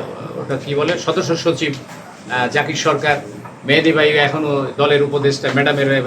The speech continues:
চেয়ারপারসনের উপদেষ্টা, সবাই একসাথে। কিছু কিছু ক্ষেত্রে তো বকুল ছবিও দেখো, মে-, মেহেদী রুমি,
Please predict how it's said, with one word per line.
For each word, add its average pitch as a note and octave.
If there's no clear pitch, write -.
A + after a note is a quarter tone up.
চেয়ারপারসনের D3
উপদেষ্টা, C3+
সবাই G#3
একসাথে। F#3
কিছু G3
কিছু G3
ক্ষেত্রে F#3+
তো F#3+
বকুল F3+
ছবিও G3+
দেখো, C#3
মে-, D3+
মেহেদী F3+
রুমি, F3+